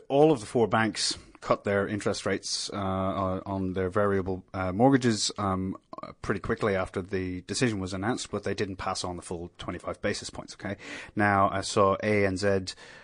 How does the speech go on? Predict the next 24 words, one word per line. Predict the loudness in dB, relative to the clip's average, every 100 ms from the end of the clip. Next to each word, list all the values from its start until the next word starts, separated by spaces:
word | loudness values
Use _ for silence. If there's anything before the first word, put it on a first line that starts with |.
| -12 -4
uh, | -2 -4 -6 -2
uh, | 0 0
C | -2 -2 0 0 2
E |
O, | 4 4 2
uh, | -2 -6
Shayne | -4 -2
Elliott | 0 0 -2 -6
saying | -4 -2 -2 -2
yesterday | -4 -2 -2 0
that | -2
he | -2 -2
admitted | -2 -4 -4
that | -8
probably | -4 2 4 2 2 -2
the | -4
banks, | -4 -6 -6 -10 -10 -12 -20 -20 -20 -6
uh, | 0 0 0 -4 -12 -10
need | -4 0 0 -2
to | -4
do | -2 0 0
a |
better | 0 0 0
job, | 0 0 0 -2